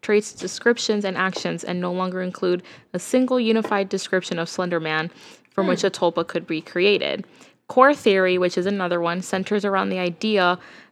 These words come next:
Speaker 1: that the Slender Man was created as a tulpa in some way in the various A R Gs and acts as an in-game reasoning as to his existence and slight differences among the various series. Some have worries over the unintentional creation of Slender,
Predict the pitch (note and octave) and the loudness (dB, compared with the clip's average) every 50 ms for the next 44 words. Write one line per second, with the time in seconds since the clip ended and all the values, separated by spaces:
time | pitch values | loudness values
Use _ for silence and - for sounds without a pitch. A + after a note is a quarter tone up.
0 | _ _ - F3 E3+ E3 - E3+ F3 - - A3 G#3+ A3 G#3+ G#3 G3 G3 F#3 F3+ | _ _ -2 0 0 0 0 -4 -6 -2 0 2 2 4 2 0 0 -2 -4 -4
1 | F3+ F3+ F3+ - - - - F#3 F3+ F3+ F3+ F3+ F3+ F3 F3+ F3 - - - G#3 | -4 -4 -4 -6 -6 -4 -2 0 0 0 0 -2 -2 -4 -4 -6 -4 -2 -2 0
2 | F#3+ - F3+ E3 D#3 - - - - - - - - F3+ F#3 - - - F#3+ F#3 | 0 0 0 0 0 -2 -4 -8 -20 -20 -12 -6 -4 -4 -4 -2 0 2 2 2
3 | F#3 G3 G3 - - _ _ _ _ _ _ - F#3 F3+ F#3 F3+ F3+ F3 - F3+ | 2 0 -4 -6 -10 _ _ _ _ _ _ -10 -2 2 4 6 6 6 4 2
4 | F3+ F3+ E3+ F3 F3 F3 F3 F3 F3 E3+ - - - - - _ _ _ _ _ | -2 0 0 2 2 2 2 2 2 0 -2 -6 -14 -18 -20 _ _ _ _ _
5 | _ _ _ _ _ - F3+ F3 - F3 E3+ E3+ E3 - F#3 F3 E3 E3 F3+ F3+ | _ _ _ _ _ 0 2 4 4 2 2 2 0 0 0 2 2 2 2 0
6 | - - - - - - - - - F3+ F3+ - F3+ F3 F3 F3+ - - - - | -4 -12 -20 -20 -20 -20 -8 -4 -4 -4 2 4 4 4 4 2 0 -4 -4 -2
7 | F3+ E3+ E3+ F3 E3+ E3+ E3+ F3 E3+ F#3+ - - G3 G3+ G3 G3 G3 F#3+ F#3+ F3+ | -2 0 0 0 -2 -2 -2 -4 -6 -6 -2 0 2 2 4 4 2 2 2 2
8 | F#3 F#3+ F3+ F3+ F3+ F3 E3+ E3+ E3+ F3 F#3+ G3+ G3 - - _ _ - F#3 F3+ | 2 2 2 2 0 0 0 0 -2 -2 -2 -4 -6 -8 -14 _ _ -6 -6 -2
9 | - - F3 E3+ - E3+ E3+ F3 F3 F3 - - F#3+ F#3 F#3 - - F3+ F3 - | 0 0 0 0 0 -2 -4 -2 -2 -2 0 0 -2 -2 -2 -2 -4 -4 -4 -2
10 | - F3+ F3+ - - F#3 F#3 - G3 F#3+ - G#3 G3+ G3 F#3 F3+ F3+ F3 E3+ E3+ | -2 -2 -2 -2 -2 -4 -2 -2 -4 -4 -2 -4 -4 -2 -4 -4 -4 -2 -2 -2
11 | F3 F3 F3 E3+ F3 E3+ F3 E3 - E3 D#3+ D#3+ F3 F3 - - - G#3+ E3+ D3 | -2 -4 -6 -6 -6 -4 -2 -2 -2 -2 -2 -4 -4 -6 -4 -2 0 0 0 0
12 | A2+ - - - - - - _ _ _ _ _ _ _ _ _ _ _ _ - | -2 -6 -8 -10 -10 -14 -18 _ _ _ _ _ _ _ _ _ _ _ _ -6
13 | - - G3+ G#3 G#3+ A#3 A#3+ A#3 G#3+ G#3+ A3 G#3+ G#3+ G#3 G#3 G3 - - F#3+ F3+ | 0 0 2 2 2 0 0 0 2 2 4 4 4 4 2 2 0 0 0 2
14 | F#3 F#3 F#3 F3+ F#3 - - F#3 F3+ F#3 G3 - - G3+ G3 F#3+ - G3 F#3+ F#3 | 2 2 2 0 -2 -4 -2 -2 -2 -2 -4 -4 -4 -4 -4 -2 -2 -4 -4 -4
15 | - - F#3 F3+ F3 F#3+ F#3 F3+ - - - F#3+ F#3 F#3+ F#3 F3+ F3+ F3+ F#3 | -4 -2 -2 -2 -2 -2 -4 -6 -6 -6 -4 -4 -2 0 0 2 2 0 0